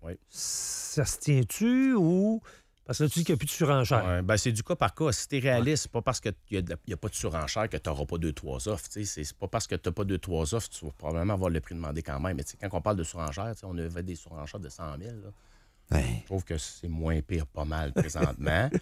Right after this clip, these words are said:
Speaker 3: <laughs>
Speaker 1: C'est une bonne chose. Moi, je pense que oui, là, tu sais, on, ça veut pas dire que la maison vaut moins cher puis que le marché a baissé, là. Ça veut vraiment pas dire ça,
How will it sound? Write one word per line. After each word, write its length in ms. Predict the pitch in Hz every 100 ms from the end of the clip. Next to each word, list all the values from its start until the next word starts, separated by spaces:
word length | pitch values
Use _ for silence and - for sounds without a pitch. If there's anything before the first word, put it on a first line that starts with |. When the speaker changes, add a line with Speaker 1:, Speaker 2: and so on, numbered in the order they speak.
| -
Speaker 3:
<laughs> 260 | - - -
Speaker 1:
C'est 140 | -
une 80 | 127
bonne 180 | 113 98
chose. 360 | 113 117 90 80
Moi, 120 | 87
je 80 | -
pense 200 | 90 90
que 120 | - 82
oui, 280 | 76 92 147
là, 80 | 156 -
tu 120 | 123
sais, 40 | 110
on, 120 | 90 - _ _ _
ça 120 | - 82
veut 60 |
pas 120 | 85
dire 100 | 90
que 60 | 120
la 60 | 101
maison 260 | 95 101
vaut 160 | 98 95
moins 160 | 90
cher 220 | 90 113 107
puis 100 | -
que 60 | 92
le 60 |
marché 340 | 92 85 107 92
a 40 |
baissé, 580 | 80 76 87 73 - 123
là. 120 | 80
Ça 400 | 69 - - -
veut 120 | 76 76
vraiment 340 | 82 98 92
pas 100 | 87
dire 160 | 78 71
ça, 140 | -